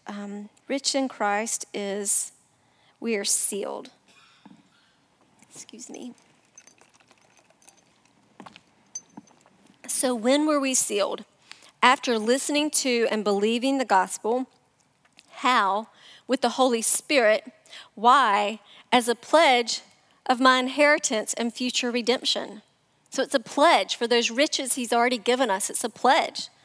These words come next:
We are gonna receive those things. So sealed means to stamp, like with a signet ring. And in ancient times, adopted sons were given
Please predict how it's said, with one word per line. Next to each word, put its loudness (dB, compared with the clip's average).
We 0
are 6
gonna -2
receive 0
those -2
things. -8
So 2
sealed 2
means 2
to -4
stamp, 0
like -4
with 4
a 2
signet 0
ring. -12
And 4
in 2
ancient 2
times, 0
adopted 2
sons 2
were -2
given 2